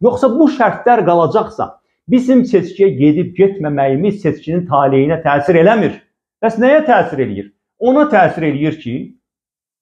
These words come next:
biz öncədən bilə-bilə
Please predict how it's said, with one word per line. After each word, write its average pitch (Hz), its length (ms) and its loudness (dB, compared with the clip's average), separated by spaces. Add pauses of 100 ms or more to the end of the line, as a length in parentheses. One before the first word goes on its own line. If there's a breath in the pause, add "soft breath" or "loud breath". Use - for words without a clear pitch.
(220)
biz 240 480 2 (460)
öncədən 175 800 2
bilə-bilə 202 480 2